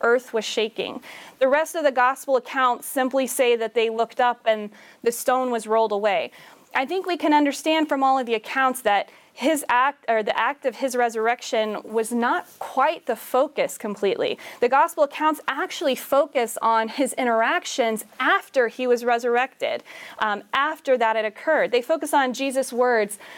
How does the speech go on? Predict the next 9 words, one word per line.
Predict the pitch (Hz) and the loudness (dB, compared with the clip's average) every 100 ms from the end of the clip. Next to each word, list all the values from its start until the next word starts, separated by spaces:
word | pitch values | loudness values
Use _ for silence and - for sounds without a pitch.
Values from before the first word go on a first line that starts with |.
| - | -2
uh, | 233 | -2
before | 220 233 - 294 294 | -2 -6 0 2 2
he | - 269 | 0 -2
ascends, | 240 - 262 226 170 190 - - | -2 -2 -2 -2 -2 -8 -12 -10
not | 214 247 330 370 | -2 0 0 0
the | 349 | 0
resurrection | 302 269 269 262 240 233 - 233 | 2 0 0 0 0 -2 -6 -4
moment | 214 208 208 202 - - - _ - | -2 0 0 -4 -6 -18 -20 _ -6
itself. | 202 - - 233 135 - | -6 -2 0 0 -2 -6